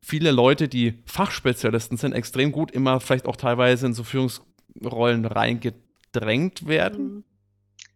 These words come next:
Speaker 2: Ja, sehe ich genauso. Also für mich sind's auch zwei komplett unterschiedliche Disziplinen, die beide ihren absoluten Wert haben. Und für mich ist nicht das eine mehr wert als das andere, sondern es sind einfach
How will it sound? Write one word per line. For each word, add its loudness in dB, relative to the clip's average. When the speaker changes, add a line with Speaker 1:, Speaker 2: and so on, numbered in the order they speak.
Speaker 2:
Ja, 0
sehe -6
ich -8
genauso. -4
Also -6
für -4
mich -6
sind's -10
auch -2
zwei -6
komplett -10
unterschiedliche -10
Disziplinen, -10
die -2
beide -2
ihren -8
absoluten -10
Wert -8
haben. -6
Und -14
für -8
mich -12
ist -14
nicht -12
das -20
eine -8
mehr -8
wert -8
als -8
das -16
andere, -6
sondern -6
es -10
sind -12
einfach -10